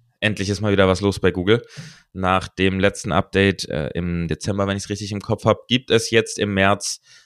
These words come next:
ein neues Google Core Update. Und,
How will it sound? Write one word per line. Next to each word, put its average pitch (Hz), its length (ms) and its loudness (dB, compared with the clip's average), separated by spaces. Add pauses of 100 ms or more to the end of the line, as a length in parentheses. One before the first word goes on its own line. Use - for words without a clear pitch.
(100)
ein 95 180 -6
neues 98 440 -2
Google 98 240 0
Core 98 260 2
Update. 117 500 2 (840)
Und, 95 600 -4